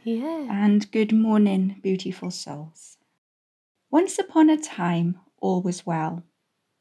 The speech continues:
Speaker 2: Then it wasn't, but then it was again. Life is always changing, so learn to get comfortable with being uncomfortable sometimes.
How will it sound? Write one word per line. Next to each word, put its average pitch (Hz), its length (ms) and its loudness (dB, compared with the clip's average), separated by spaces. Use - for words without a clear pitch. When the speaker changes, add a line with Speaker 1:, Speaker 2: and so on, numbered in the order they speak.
Speaker 2:
Then 190 180 0
it 247 160 -2
wasn't, 170 600 -4
but - 140 -10
then 160 160 2
it - 140 0
was 180 200 0
again. 160 460 -6
Life 302 320 2
is 294 120 -2
always 226 360 -2
changing, 165 640 -4
so - 180 -6
learn 196 380 2
to - 100 -20
get - 300 -4
comfortable 190 720 -2
with 180 200 -4
being 170 260 2
uncomfortable 170 800 -2
sometimes. 170 880 -10